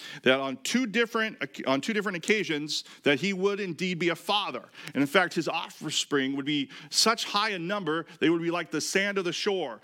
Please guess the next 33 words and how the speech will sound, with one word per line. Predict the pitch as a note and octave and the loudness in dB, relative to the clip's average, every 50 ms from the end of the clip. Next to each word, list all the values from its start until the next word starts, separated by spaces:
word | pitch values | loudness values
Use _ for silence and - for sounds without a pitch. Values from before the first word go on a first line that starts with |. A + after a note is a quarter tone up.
| - - - | -18 -8 2
or | - D3+ D#3+ D#3 | 4 4 4 4
the | D3+ D#3 | 2 -2
stars | - - - - G3+ G3+ G#3 G3+ G3 F#3+ - | -4 -4 2 4 4 4 4 0 -4 -4 -4
of | F3 D#3+ | -4 -4
the | D#3 D3+ | -2 -4
sky. | - - E3 C3 A2+ | -2 0 0 0 0
They | C#3 F#3+ G3+ | 0 -2 -2
could | - - A3+ G#3 F3+ D#3 | -2 0 0 0 0 0
not | E3+ D#3+ D3 B2 - | -2 -2 -2 -2 -2
be | C3 A#2+ | -6 -6
counted, | G#2 - - A2+ F#2+ - - - - - - _ _ _ _ _ _ _ _ - - - | -4 -2 -2 -2 -2 -4 -12 -16 -18 -18 -20 _ _ _ _ _ _ _ _ -18 -6 2
and | - D3 | 4 4
that | F3+ G3 - | 4 4 2
the | A3 G#3 | 0 0
entire | G3 F#3+ - - - A#3+ A#3+ C4 C#4 C#4 D4 | 0 -2 -2 2 2 2 2 2 -2 -4 -6
world | C#4+ A3+ E3 D3+ C#3+ C#3 C#3 D3+ E3+ E3 - - - - | -6 -2 -2 -2 -2 -2 -4 -4 -6 -10 -14 -16 -8 2
would | C#3+ E3 E3 D#3+ | 4 4 4 6
be | F#3 F3+ | 2 0
blessed | E3 C#3+ C3 D#3+ E3+ F#3+ A#3 A#3+ G#3+ F#3+ - - D#3+ | 0 2 4 4 4 4 2 -2 -2 -4 -8 -6 0
by | D#3+ E3 D#3+ | 2 2 2
his | D3+ F3+ D#3 E3+ | 2 -2 -4 -2
offspring, | - F3 F#3+ G#3 - - - E3+ D3+ D3+ - A3 - F3+ | -2 -2 -2 -2 -4 -4 -2 -2 -2 -2 -4 -8 -8 2
which | - D3 D3 - | 4 4 4 4
we | D#3+ G#3 B3 C4 | 0 0 0 0
now | A3+ A3+ A3+ A3 A3 G#3 | 0 0 0 0 -2 -4
know | G3+ A#3+ D4 D4+ B3+ F#3 F3 F#3 G3+ G#3+ G#3+ F#3+ F#3 - | -2 -2 -2 -2 -2 -2 -4 -6 -8 -8 -10 -14 -6 -2
was | D#3 D#3+ D3 | -2 0 2
the | F3 D#3+ | 0 0
birth | C3+ F3 F3 E3+ D#3+ - | 0 0 0 0 0 0
of | C#3 C#3+ D3 C#3 C#3 - - _ _ | 0 0 0 -4 -6 -12 -20 _ _
Jesus | - - A#2+ A2+ G2+ A#2 A2+ | -8 -4 -2 -2 0 -2 -4
Christ. | - - C#3+ D3+ D3 - - E3+ - - - - _ _ _ _ - _ _ _ _ _ _ _ _ _ _ _ _ _ _ _ _ _ _ _ _ _ _ _ _ _ _ _ _ | -4 -4 -8 -8 -8 -10 -10 -8 -8 -8 -8 -12 _ _ _ _ -20 _ _ _ _ _ _ _ _ _ _ _ _ _ _ _ _ _ _ _ _ _ _ _ _ _ _ _ _
But | - C3+ D3 C3 G2+ - | 0 2 2 2 0 -2